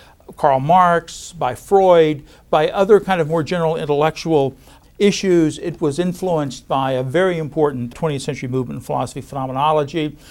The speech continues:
such figures as Heidegger, Jean-Paul Sartre, and others, although they were referred to occasionally in the Anglophone tradition, their problematic and their work, for the most part, was not engaged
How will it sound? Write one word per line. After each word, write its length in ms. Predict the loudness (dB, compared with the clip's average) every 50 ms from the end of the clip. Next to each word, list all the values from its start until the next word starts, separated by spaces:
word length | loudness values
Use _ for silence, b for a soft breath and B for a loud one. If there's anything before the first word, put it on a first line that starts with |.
| B B
such 240 | B -2 -2 -2 -2
figures 500 | 2 2 2 2 2 0 0 0 -2 -6 B B B B B
as 240 | 0 2 2 2 0
Heidegger, 760 | -4 -6 -2 2 4 4 4 4 4 2 2 0 0 0 -4 b b b b b
Jean-Paul 440 | 0 2 2 2 2 0 -4 -4
Sartre, 480 | -6 -4 0 2 4 4 4 2 0 -6 _ b b b b b
and 160 | b -4 -4 -2
others, 460 | 0 2 4 6 6 4 4 2 -2 -8 b b b b b b 4
although 300 | 4 4 6 6 6 6
they 120 | 6 6
were 100 | 6 4
referred 480 | 2 -2 -2 -2 0 4 6 6 6 6
to 160 | 6 4 6
occasionally 680 | 4 4 2 0 0 0 -2 -4 -8 -6 -6 -6 -6 -8 -12 _ _ -6
in 200 | -4 -4 -2 -2
the 120 | -2 -2
Anglophone 500 | -2 -2 -2 0 0 0 2 0 -2 -2
tradition, 520 | -2 -2 0 0 0 0 -2 -4 -4 -4 -8 -12 b b b b b b b b
their 240 | 0 4 6 6 6
problematic 1000 | 6 0 -2 2 4 4 4 4 4 4 2 4 2 0 0 0 0 -2 -2 -4 -4
and 160 | -4 -2 2
their 160 | 4 4 4
work, 520 | 4 4 2 4 4 4 4 2 0 -6 _
for 180 | -8 -4 -2
the 100 | -2 0
most 380 | 0 2 4 4 4 2 0 -2
part, 260 | -4 -2 -2 -2 -2
was 180 | -4 -6 -4 -4
not 400 | -4 -4 -2 -2 -2 -2 -4 -6 -10
engaged 880 | -10 -8 -8 -6 -2 2 2 4 4 4 2 0 -2 -8 -12 -16 -20